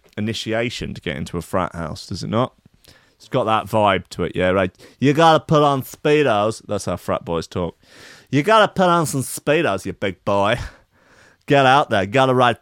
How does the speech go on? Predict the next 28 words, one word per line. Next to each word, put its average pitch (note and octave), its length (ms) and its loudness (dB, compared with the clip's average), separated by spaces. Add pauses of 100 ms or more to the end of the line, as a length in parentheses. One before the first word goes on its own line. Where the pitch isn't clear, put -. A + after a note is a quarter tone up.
fist - 300 -2
fucker - 360 -2
on G2 160 -2
your F#2+ 60 -6
chest B2+ 360 -4
and F#2+ 120 -14
get G#2+ 180 0
out A2+ 180 -2
there G2 100 -6
in F#2 60 -8
some F#2+ 160 -14
Speedos. G#2+ 540 -8
Go F#2 140 -8
sauce - 340 -6
up G2+ 140 -6
those F#2 200 -6
ladies. G#2 500 -4 (120)
Eh? G2+ 260 0
<laughs> A#2+ 60 -10
Come - 220 -2
on, B2+ 140 0
big G2+ 200 -4
boy. A#2+ 320 0
Get - 240 -6
on D#3 160 0
those A#2 200 -2
fucking G#2 380 -6
Speedos." A#2 680 -4